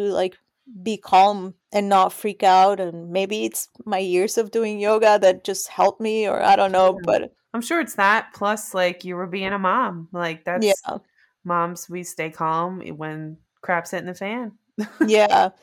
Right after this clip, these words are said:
Speaker 1: I mean, my husband tells me, like, I, I, that I was just, like, fully awake afterwards, and, and then I, I mean, it's just crazy how, how, how the, how motherhood just works, that it just, the
Speaker 2: Yeah.
Speaker 1: instinct to, like, just be there ready.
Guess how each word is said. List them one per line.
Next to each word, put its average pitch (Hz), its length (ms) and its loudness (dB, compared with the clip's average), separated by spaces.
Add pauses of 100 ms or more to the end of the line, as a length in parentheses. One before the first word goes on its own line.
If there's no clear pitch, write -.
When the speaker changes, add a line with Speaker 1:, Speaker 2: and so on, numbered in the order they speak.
(160)
Speaker 1:
I 233 80 6
mean, 247 160 6
my 214 120 6
husband 214 480 2
tells 214 300 6
me, - 200 -10 (200)
like, - 320 -2
I, 214 180 2
I, 202 180 4 (540)
that 202 280 2 (100)
I 220 160 8
was 240 180 4
just, 208 180 -4
like, 196 320 -4
fully 247 540 0
awake 208 500 4
afterwards, - 760 -2
and, 208 340 -2
and 202 160 -4
then 196 180 0
I, 202 140 2 (420)
I 214 100 -6
mean, 214 200 -4
it's 190 200 -6
just - 200 -8
crazy 254 460 -2
how, 196 260 2
how, 196 540 -2
how 196 140 2
the, 190 480 -2 (320)
how 202 160 2
motherhood 185 720 4
just - 280 -6
works, 190 440 -2
that - 280 -6
it 196 200 -6
just, 170 440 -6
the 170 80 -4
Speaker 2:
Yeah. 156 80 -12
Speaker 1:
instinct 202 500 -6 (180)
to, 214 120 -2
like, 185 360 0
just 196 220 -4 (160)
be 208 200 -2
there 180 300 2
ready. 190 420 2